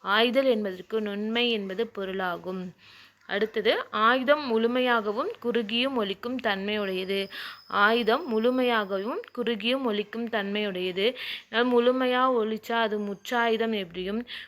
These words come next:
குறுகி ஒலிச்சிச்சுன்னா ஆயுத குறுக்கம் அப்படின்னும் ரெண்டு வகை சொல்லியிருக்காங்க. ஆயுதம் முழுமையாகவும் குறுகியும் ஒலிக்கும். ஆயுதம் வந்து முழுமையா ஒலி-, ஒலிச்சிச்சு அப்படின்னா முற்றாயுதம், குறுகி ஒலிச்சிச்சு அப்படின்னா அது ஆயுத குறுக்கம்.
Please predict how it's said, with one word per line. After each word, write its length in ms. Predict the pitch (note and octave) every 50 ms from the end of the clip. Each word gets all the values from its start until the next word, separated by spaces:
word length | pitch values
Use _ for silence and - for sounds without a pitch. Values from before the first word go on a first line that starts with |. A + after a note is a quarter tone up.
| - _ _
குறுகி 400 | - A#3+ B3+ A#3+ C#4 C4+ C4 C#4
ஒலிச்சிச்சுன்னா 600 | C4+ A#3+ G#3+ G#3+ G#3 - A3 - - G#3+ G#3 A3+ A3+ G#3+ G3+
ஆயுத 280 | G3+ G#3+ A3+ A#3+ A3+ A#3
குறுக்கம் 480 | A3+ - A3 G#3 G#3+ - - A3+ A3 G#3+
அப்படின்னும் 400 | G3+ F3+ F3 F#3 F#3+ A3 C#4 E4+
ரெண்டு 280 | E4 C4+ A3 G#3+ G#3 G3+
வகை 240 | G3 F#3+ F#3 G3+
சொல்லியிருக்காங்க. 600 | A3+ - - F#3+ F3 E3+ - F#3 F3 E3+ F3+ F#3 F#3 F#3+ G3 - - - - - - - -
ஆயுதம் 460 | - G3 G3 G#3 A3 A#3 A3 B3+ B3+
முழுமையாகவும் 720 | A#3+ G#3+ G#3 G#3+ A3 A3 A3 A3 G#3+ G3+ F#3+ G3+ A3 C4+ E4+ F#4+ -
குறுகியும் 560 | - A3+ G#3+ G#3+ G3+ F3+ G#3 A3+ A#3+ A#3 A3
ஒலிக்கும். 440 | G3 F#3 F3+ F3+ F3+ - A3+ C4 F#4+ - - - - - - - - - G#3
ஆயுதம் 420 | G#3 A3 B3 C4+ C4 B3+ C#4 C4
வந்து 240 | A#3 G#3 G3+ G#3+ A#3+
முழுமையா 540 | A#3 A3 G#3+ A3 A3 A3+ B3 B3+ B3+ B3+ C4 C4
ஒலி-, 300 | A#3+ G#3+ G3 G3 G#3 A3 _ -
ஒலிச்சிச்சு 460 | G3 G#3 G#3 G#3 - - G#3 - A#3
அப்படின்னா 320 | A3 F#3 F#3+ F#3 F#3+ G3 G3+
முற்றாயுதம், 760 | G3 F#3+ F#3+ - - - - A#3 A3 G#3 G3 F#3+ F#3+ F#3+ G3 G3 -
குறுகி 360 | - A3 A3+ A#3+ B3 B3 B3+
ஒலிச்சிச்சு 500 | B3 G#3+ G3 G3 F#3+ - - - - G#3+
அப்படின்னா 340 | G#3 G3 - F3 F3 G#3 B3
அது 180 | C4+ C4 B3 A3 -
ஆயுத 320 | F3+ F#3 F#3 F#3 F#3 F#3+ G3+
குறுக்கம். 520 | G3+ - - - F3+ - - F#3 F3+ F3